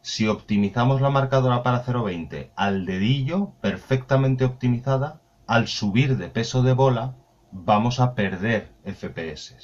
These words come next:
Lo cual, pues bueno, desde un punto de vista de cuidar a los compañeros y no hacerles mucho daño, pues siempre es mejor. Por eso yo siempre tiendo a, a optimizarlas al máximo con cero veinte. Eh, pues ese es el Joule Creep.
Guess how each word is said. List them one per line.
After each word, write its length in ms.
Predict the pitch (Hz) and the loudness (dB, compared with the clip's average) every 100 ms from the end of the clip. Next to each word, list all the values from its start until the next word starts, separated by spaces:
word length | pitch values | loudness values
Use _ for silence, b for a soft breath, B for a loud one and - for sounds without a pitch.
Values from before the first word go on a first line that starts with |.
| - _ _ _ b b b b b - | -20 _ _ _ b b b b b -10
Lo 160 | 92 | -6
cual, 260 | 104 101 101 | 2 2 2
pues 160 | 90 | -2
bueno, 220 | 87 87 76 | -4 -4 -6
desde 240 | 82 82 | -8 -6
un 100 | 92 | -4
punto 280 | 101 98 98 | -4 -2 -2
de 100 | 95 | 0
vista 300 | 104 - 87 | -2 -4 -6
de 160 | 85 - | -6 -8
cuidar 380 | 90 85 90 | -8 -6 -4
a 20 | 95 | -4
los 180 | 95 | -4
compañeros 600 | - 98 92 98 101 185 | -4 -2 0 0 -2 -4
y 60 | - | -8
no 100 | 85 | -10
hacerles 320 | - 190 196 | -6 -4 -4
mucho 260 | 175 92 98 | -4 -6 -4
daño, 320 | 95 98 101 | -2 -2 -4
pues 140 | 98 | -6
siempre 260 | - 85 95 | -8 -6 -6
es 60 | 87 | -6
mejor. 380 | 82 - 85 | -8 -4 -4
Por 120 | 87 85 | -4 -10
eso 120 | 92 | -8
yo 160 | 90 | -8
siempre 260 | 90 87 95 | -8 -6 -8
tiendo 420 | 90 98 92 95 | -6 -6 -2 0
a, 240 | 92 71 - | 2 0 -4
a 160 | 87 | -6
optimizarlas 840 | 87 - 87 85 78 98 95 101 104 | -6 -8 -10 -10 -6 -4 -2 -4 -4
al 100 | 98 | -2
máximo 480 | 101 101 101 104 | -2 -4 -4 -2
con 160 | 113 90 | -4 -6
cero 220 | 87 - | -6 -8
veinte. 320 | 120 123 - _ _ B B B B B B B B B B _ | -8 -14 -18 _ _ B B B B B B B B B B _
Eh, 300 | - 113 101 98 | 0 4 4 2
pues 200 | 110 120 | 0 2
ese 160 | 127 | 0
es 100 | 131 | 0
el 180 | 156 139 | 0 4
Joule 260 | 127 110 - | 4 4 4
Creep. 280 | 131 147 | 2 0